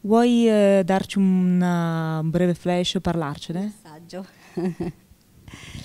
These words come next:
Speaker 2: Sì, il discorso è molto collegato al Voice Dialogue, che è la costellazione dei sé, e che, eh, vede come noi siamo a contatto solo con una minima parte di noi, metti il cinque, il sei, il sette per cento.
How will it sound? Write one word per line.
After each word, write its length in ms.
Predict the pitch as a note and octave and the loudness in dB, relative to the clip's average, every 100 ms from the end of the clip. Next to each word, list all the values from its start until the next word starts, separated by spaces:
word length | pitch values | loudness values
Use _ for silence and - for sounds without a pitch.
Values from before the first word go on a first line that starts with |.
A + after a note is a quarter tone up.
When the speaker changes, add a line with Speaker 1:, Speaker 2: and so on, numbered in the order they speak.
| - - - - - - | -16 -18 -20 -20 -20 -14
Speaker 2:
Sì, 380 | G3 F#3 F3+ F3+ - | -10 -8 -8 -10 -10
il 100 | G3 | -6
discorso 720 | G#3 - A3+ A#3+ A3+ G3+ F#3 | -6 -2 2 2 0 0 2
è 180 | F#3 F3 | 2 2
molto 340 | F3 F#3 A#3 | 2 2 0
collegato 600 | A3 G#3 F#3 F#3 F3 - | 0 0 2 2 2 2
al 80 | F3 | 0
Voice 260 | F3 F3 F3 | 2 0 0
Dialogue, 760 | E3+ E3 E3 E3 E3 E3+ F3 | 0 2 2 2 0 -2 -6
che 180 | - E3+ | -4 -2
è 20 | |
la 140 | F3 E3+ | 0 0
costellazione 920 | F#3 - F3+ E3+ E3+ - E3+ E3+ E3 | -4 -2 -2 0 -2 -2 0 2 2
dei 200 | E3 E3 | 0 -2
sé, 440 | - E3+ D3 D#3 - - - - | -4 -4 -2 -4 -8 -20 -20 -12
e 200 | - F3 | -4 -4
che, 420 | - G3+ F3+ E3+ - | 0 4 4 4 0
eh, 340 | D#3+ D#3+ D#3 D#3 | -4 -2 -2 -2
vede 680 | E3+ G3 F3+ E3 F3 F3+ - | 2 4 4 2 2 0 -2
come 680 | - F#3 F3 E3 D#3 D3+ - | -2 2 4 4 2 0 0
noi 300 | F3+ F3+ F#3+ | 2 4 2
siamo 380 | - F#3 E3+ E3 | 2 2 4 2
a 40 | |
contatto 540 | - F3 F#3 F3+ - | 2 0 0 0 0
solo 260 | G3 E3+ E3 | -2 0 0
con 180 | - D#3+ | 2 2
una 200 | D#3+ D#3+ | 4 4
minima 420 | D#3+ E3 D#3 D#3 | 6 4 2 -2
parte 560 | - D3+ D3+ D#3 - D#3 | 0 0 0 -2 -4 -2
di 140 | D3+ | 0
noi, 320 | D3 C3+ B2 D3 | 0 0 -2 2
metti 360 | D#3 F3 - | 2 2 -2
il 120 | D#3+ D#3+ | -8 -6
cinque, 500 | - F3+ F#3 - D3 | -4 2 2 2 -2
il 60 | |
sei, 260 | - E3+ D#3+ | 0 2 2
il 60 | |
sette 360 | D#3 F3 F3+ F#3 | 2 -2 -2 -2
per 180 | E3 E3+ | -2 -6
cento. 680 | - D3+ - E3+ - - | -6 -6 -6 -8 -8 -10